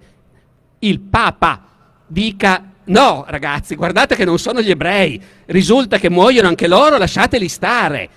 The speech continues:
perché la folla in certe città ha cominciato a ammazzare gli ebrei. Parlo appunto della peste del Trecento, no? E, e certo, eh, quella è la, la paura che, e la credulità messe insieme che ti spingono a cercare dei nemici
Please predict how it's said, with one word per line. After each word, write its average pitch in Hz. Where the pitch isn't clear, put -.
perché -
la 196
folla 262
in 269
certe 190
città 208
ha 143
cominciato 175
a 294
ammazzare 196
gli 214
ebrei. 120
Parlo 147
appunto 147
della 147
peste 170
del 147
Trecento, 120
no? 196
E, 202
e 247
certo, -
eh, 185
quella 294
è 214
la, 185
la 202
paura 302
che, 208
e 208
la 214
credulità 220
messe 202
insieme 196
che 185
ti 208
spingono 180
a 185
cercare 190
dei 156
nemici 165